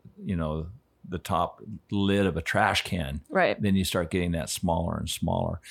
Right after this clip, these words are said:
Speaker 1: I mean, I see this photograph of you up on the wall, which is a beautiful photograph of black and white. And I can see that you got the nice big haul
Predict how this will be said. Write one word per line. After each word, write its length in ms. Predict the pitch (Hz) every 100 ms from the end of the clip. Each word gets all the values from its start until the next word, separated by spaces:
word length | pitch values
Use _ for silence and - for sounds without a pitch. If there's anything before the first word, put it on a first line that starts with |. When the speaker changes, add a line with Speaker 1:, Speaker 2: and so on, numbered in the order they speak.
| - -
Speaker 1:
I 100 | 117
mean, 140 | 120
I 80 | 113
see 200 | - 131
this 120 | 107
photograph 600 | - 113 110 98 90 87
of 80 | 82
you 140 | 87 90
up 100 | 80
on 80 |
the 80 | 82
wall, 280 | 87 95 87
which 180 | 87 -
is 80 | 78
a 80 |
beautiful 480 | 85 92 120 110 82
photograph 560 | 80 95 104 85 78 -
of 80 | 80
black 300 | 90 92 90
and 100 | 85
white. 400 | 90 98 92 90
And 80 |
I 60 | 90
can 180 | 95 87
see 300 | - 107 104
that 180 | 95 82
you 100 | 90
got 160 | 90
the 80 | 80
nice 320 | 92 98 101
big 280 | - 107 104
haul 580 | 90 98 98 101 101